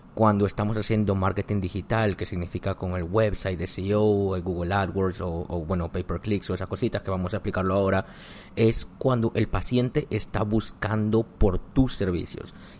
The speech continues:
Esa es la diferencia entre el marketing digital y el marketing tradicional. Es lo más, lo más importante de ver este tipo de, de marketing. Porque en el tradicional, si lo ponemos a pensarlos bien,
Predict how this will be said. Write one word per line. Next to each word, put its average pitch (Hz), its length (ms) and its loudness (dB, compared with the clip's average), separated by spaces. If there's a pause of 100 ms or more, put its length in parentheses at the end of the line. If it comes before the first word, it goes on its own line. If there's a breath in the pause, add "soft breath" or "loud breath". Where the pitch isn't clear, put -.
Esa 113 180 0
es 120 60 0
la 117 80 6
diferencia 104 720 2
entre 92 600 0
el 95 120 -2
marketing 95 400 0
digital 101 480 -2 (280 loud breath)
y 95 60 -2
el 95 100 2
marketing 98 420 0
tradicional. 90 480 0
Es 92 80 0
lo 107 80 4
más, 107 280 0
lo 110 120 2
más 123 180 -2
importante 113 800 2
de 95 120 0
ver 92 280 0
este - 280 -6
tipo 95 300 -2
de, 82 220 -2 (240 loud breath)
de 98 80 0
marketing. 90 440 -2 (360 loud breath)
Porque 113 200 4
en 110 80 6
el 107 100 4
tradicional, 107 640 0
si 104 100 -2
lo 87 160 -2
ponemos 98 300 0
a 113 80 0
pensarlos 98 480 0
bien, 95 320 2